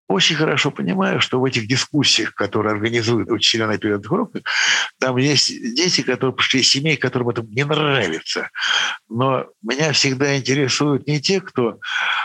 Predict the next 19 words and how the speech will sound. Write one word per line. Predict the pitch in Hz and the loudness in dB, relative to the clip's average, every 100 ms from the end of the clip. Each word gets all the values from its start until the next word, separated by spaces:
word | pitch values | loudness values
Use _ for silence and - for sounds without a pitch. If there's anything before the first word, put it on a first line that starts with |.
| - - | -8 -10
э, | - | -6
за, | - 101 92 135 123 87 - - - - - _ _ - | -2 -2 0 0 0 -4 -8 -8 -6 -6 -8 _ _ 0
все | 131 | 2
равно | 127 135 | 2 0
не | 131 | 0
слушают. | - 127 117 - - - - _ - - - | 2 2 2 0 -4 -12 -16 _ -20 -20 -2
То | |
есть | 110 - | 0 2
идет | 120 147 170 | 2 2 0
пропитывание | - 123 117 - 175 165 120 98 87 80 | 0 0 -2 0 -2 0 0 0 -2 -6
культурой. | - 127 139 131 - 110 117 104 85 - - - - - _ _ - - - | -2 2 2 -2 0 2 2 0 0 -2 -2 -2 -4 -6 _ _ -20 -18 -8
Я | - 139 151 131 - 131 - 104 101 | -2 0 0 -2 -6 -16 -10 -6 -2
присутствовал | 139 - 180 - 123 | -2 0 0 0 -2
при | 120 | 0
одном | 117 113 110 | 0 -2 -2
закрытом | 127 127 123 110 | -2 0 0 -2
совещании, | - 127 135 - 180 165 - - - - - - | -2 0 2 2 2 -2 -4 -6 -6 -4 -4 -4
где | 110 107 147 139 104 - - - - | -2 2 2 2 -2 -6 -12 -16 -20
многие | - 113 175 143 120 | -12 -4 -2 0 -2